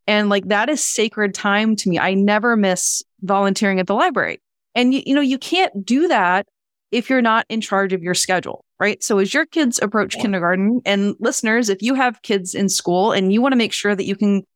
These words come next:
Speaker 1: maybe volunteer in the library or whatever, like, be thinking about how can you create a schedule for your private practice that allows you to do the things that you want to do for your family. So Amber, I'm so excited that, that you're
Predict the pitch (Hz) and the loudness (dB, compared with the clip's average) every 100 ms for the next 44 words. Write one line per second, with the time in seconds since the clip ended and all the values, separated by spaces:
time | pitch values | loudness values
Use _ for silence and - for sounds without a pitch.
0 | _ - 208 214 196 202 208 208 208 202 | _ -4 0 2 2 2 0 0 0 2
1 | 190 156 170 196 202 190 165 160 180 262 | 0 0 -2 0 0 0 0 0 0 -2
2 | - - _ _ 233 240 - 262 349 349 | -6 -18 _ _ -4 -2 0 0 0 0
3 | 311 247 - - - 269 330 339 302 277 | 2 2 -2 -4 -2 0 -2 -2 0 0
4 | - 254 202 196 214 - 196 196 190 196 | -2 0 2 2 0 -2 0 2 2 0
5 | - - 214 254 240 190 - 190 196 208 | -2 -2 0 0 0 -2 0 0 0 -2
6 | 220 202 - 208 - 226 - 220 220 202 | -2 -4 -4 -4 -2 -4 -2 0 2 0
7 | 180 220 311 254 185 170 180 208 _ _ | 0 0 0 0 2 2 0 -2 _ _
8 | _ - 240 220 247 285 - 262 240 226 | _ -4 0 2 2 2 2 2 2 0
9 | - 226 262 208 220 - - 185 196 190 | -2 0 2 2 0 -2 -8 -2 2 2
10 | 190 190 - - 190 190 185 - 180 170 | 2 -2 -6 -2 0 2 0 -2 -6 -6
11 | - 190 170 - - - - - 233 - | -2 0 0 -4 -8 -10 -18 -6 -2 0
12 | 240 240 262 254 - 294 285 262 - 240 | 0 2 2 2 2 0 0 -2 0 0
13 | 233 220 208 196 190 190 196 | 2 0 0 0 2 2 2